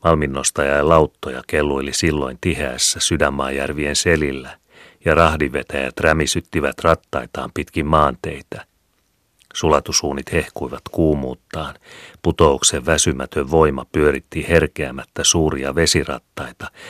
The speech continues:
jotka pitivät Ruukin koneita jatkuvasti käynnissä, ja jykevät väkivasarat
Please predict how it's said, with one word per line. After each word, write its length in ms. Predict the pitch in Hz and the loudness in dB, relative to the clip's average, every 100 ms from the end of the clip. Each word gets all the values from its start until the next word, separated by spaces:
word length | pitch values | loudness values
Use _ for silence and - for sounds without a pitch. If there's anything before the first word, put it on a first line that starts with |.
| - - | -4 0
jotka 240 | 87 82 | 2 2
pitivät 420 | 80 76 78 71 | 0 0 0 0
Ruukin 440 | 80 87 76 73 64 | 4 4 4 0 -2
koneita 480 | 82 80 67 69 71 | 0 2 0 -4 0
jatkuvasti 760 | 78 - - 65 - - 80 | 0 -2 -8 -6 -6 -6 -6
käynnissä, 720 | - 80 69 64 - - - - _ _ - - _ - | 0 2 2 -4 -4 -2 -4 -10 _ _ -20 -20 _ -4
ja 80 | 73 | 0
jykevät 500 | 82 90 73 - - | 2 4 2 2 2
väkivasarat 760 | 85 - 69 67 - 71 73 | 2 2 -6 -4 -4 -6 -8